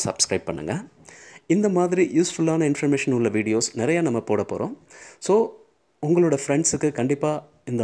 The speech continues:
ஹாலிடே டூர் மேக்கரை ரெக்கமெண்ட் பண்ணுங்க. இந்த பேக்கேஜோட அமௌண்ட்ல உங்களுக்கு ஏதாவது சேஞ்சஸ் வேணும் அப்படின்னா மறக்காம எங்களுக்கு WhatsApp மெசேஜ் பண்ணுங்க. அப்படி இல்லைன்னா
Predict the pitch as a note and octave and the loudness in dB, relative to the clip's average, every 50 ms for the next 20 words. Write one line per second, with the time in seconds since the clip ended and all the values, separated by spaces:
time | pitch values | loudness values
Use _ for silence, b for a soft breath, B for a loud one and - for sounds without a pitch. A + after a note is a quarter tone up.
0 | G2+ A#2+ C3 C#3 C#3 C#3+ - - B2 A#2 A2+ G#2+ G2 - A2 A2+ B2+ C#3 - A2 | 2 2 2 2 0 -2 0 0 0 2 2 0 0 0 -2 -2 -2 -2 -2 -4
1 | - - B2 A#2 A2 A2+ - F2+ F2+ F2+ G2+ B2+ G#3+ C4 A#3 - _ _ B B | -4 -2 -2 -2 -2 -2 -2 -4 -4 -2 -4 -4 -6 -6 -12 -18 _ _ B B
2 | B B B B B B B B B B - D#3 E3+ F3 E3 - - D3+ E3 F3 | B B B B B B B B B B -2 0 2 2 2 0 0 0 0 2
3 | - F#3 F3 E3 D#3 C#3+ C#3+ - - B2 C3+ C#3+ D3+ D3+ D3 - C#3+ C#3+ C#3 - | 0 0 2 2 2 2 0 0 0 0 2 2 2 2 2 2 0 0 0 0
4 | C3 B2 B2 B2 A#2+ - B2 A2+ A2 A2+ A#2 A#2 A#2+ A#2 A#2+ B2 A2 - - _ | -2 -2 0 0 0 0 2 2 4 4 4 2 2 2 0 -2 -2 -4 -8 _
5 | - - B2 A#2 A#2+ A#2+ A#2 - - G#2+ A2 A2 G#2+ A2 A2 - A2+ A2 G#2+ G#2+ | -6 -2 -2 0 0 0 -2 -2 0 0 0 2 0 -2 -2 -4 -6 -4 -2 -2
6 | G#2 G2+ G#2+ B2+ D#3 E3+ - - A2 A#2 B2 - C3 A#2+ A2+ A2+ B2+ D#3 - - | -2 0 -2 -4 -4 -6 -8 -6 -6 -6 -4 -2 -2 0 0 0 -2 -4 -6 -6
7 | A#2 G#2+ G#2 G#2 - A#2 G2+ G2+ A2+ B2 - D3 - - G2+ G2 A2 G#2 - - | -4 -2 -2 -2 0 0 0 0 2 0 0 -2 0 -2 -2 0 0 -2 -2 -2
8 | A2+ G#2 F2+ F2 G#2+ C3+ D3 - - A2 F#2+ F#2 F#2+ F2+ G2 A2 A#2 A2+ A#2+ B2 | -6 -4 -4 -4 -6 -6 -8 -6 -8 -6 -4 -4 -4 -2 -2 -2 -2 -2 -2 -4